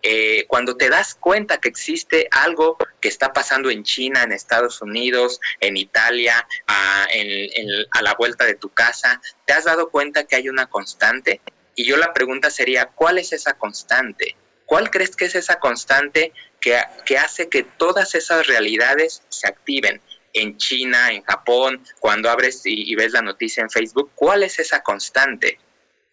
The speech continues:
Entonces, en los talleres de repente me han dicho, pues la constante es la falta de conciencia, la constante es la falta de amor, la constante es... Pero hay una constante aún más allá de, de, de esas razones.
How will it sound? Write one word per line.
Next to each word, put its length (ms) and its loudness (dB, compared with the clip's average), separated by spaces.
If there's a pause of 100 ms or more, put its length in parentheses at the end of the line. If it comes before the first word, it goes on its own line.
Entonces, 420 0
en 120 2
los 200 -2
talleres 400 2
de 80 4
repente 420 0
me 100 2
han 100 2
dicho, 340 -2
pues 120 2
la 120 2
constante 640 0
es 80 -4
la 100 2
falta 300 0
de 100 4
conciencia, 880 -2 (240)
la 160 2
constante 540 0
es 40 0
la 120 0
falta 340 0
de 80 2
amor, 480 2 (200)
la 180 0
constante 600 0
es... 200 -8 (640)
Pero 180 4
hay 120 2
una 160 2
constante 680 2
aún 480 0
más 360 0
allá 420 2 (140)
de, 180 0 (180)
de, 400 -2
de 120 2
esas 260 -2
razones. 680 -2